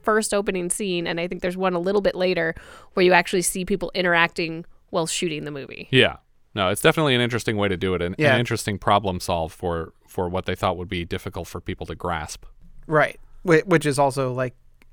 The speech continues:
Speaker 3: adaptation.
Speaker 2: Yeah.
Speaker 3: It's like the, the, the, the Orchid Thief novel just being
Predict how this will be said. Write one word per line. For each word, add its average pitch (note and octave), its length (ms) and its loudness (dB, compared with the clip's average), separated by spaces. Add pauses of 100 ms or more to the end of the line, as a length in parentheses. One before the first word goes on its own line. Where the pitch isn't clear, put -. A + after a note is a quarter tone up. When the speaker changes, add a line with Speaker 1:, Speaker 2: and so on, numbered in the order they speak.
(160)
Speaker 3:
adaptation. C3+ 640 -6 (100)
Speaker 2:
Yeah. A2 160 6
Speaker 3:
It's D#2 120 -6
like B2+ 180 -6
the, C3 160 -10
the, C3+ 240 -8 (160)
the, C3+ 200 -8 (360)
the B2+ 240 -6 (100)
Orchid C3 280 -2
Thief C3 200 -10
novel B2+ 500 -2 (460)
just C3 160 -8
being C3 380 -4